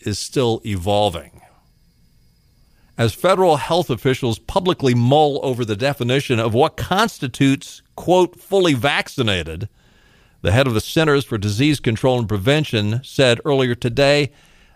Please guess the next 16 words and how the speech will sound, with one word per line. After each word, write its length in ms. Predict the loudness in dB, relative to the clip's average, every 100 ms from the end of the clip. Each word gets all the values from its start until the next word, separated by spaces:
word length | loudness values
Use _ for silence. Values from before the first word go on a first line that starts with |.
| _
that 240 | -2 0
the 180 | 0 0
agency 640 | 0 -2 -2 -4 -2 -2 -2
is 140 | -8
still 400 | -8 -4 -4 -4
evaluating. 840 | -6 -4 -2 -2 -2 -4 -6 -10 -16 -20 _ _ _ _ _ _ _ _ _ _ -20 -18 -4
Currently, 680 | 2 2 2 2 2 0 -4 _ _ _
one 380 | -2 2 2 2
is 240 | 0 -4
considered 560 | -2 -4 -2 0 0 -2
fully 240 | -4 -2
vaccinated 760 | 0 0 0 -2 -2 0 -2 -2
if 140 | -6 -2
they've 220 | -2 0
received 600 | -4 -2 0 0 -2 -6
either 480 | -2 0 2 0 -2